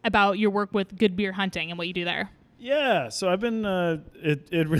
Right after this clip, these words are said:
Speaker 2: really is a Cliff Notes version, no matter how you slice it. Uh, no, I,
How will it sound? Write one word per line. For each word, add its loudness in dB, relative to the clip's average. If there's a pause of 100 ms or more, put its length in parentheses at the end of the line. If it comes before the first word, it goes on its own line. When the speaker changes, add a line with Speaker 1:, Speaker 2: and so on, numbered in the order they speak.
Speaker 2:
really 6
is 2
a -2
Cliff -2
Notes -4
version, -2
no 4
matter 2
how 2
you 0
slice -4
it. -8
Uh, 2 (600)
no, 6
I, 6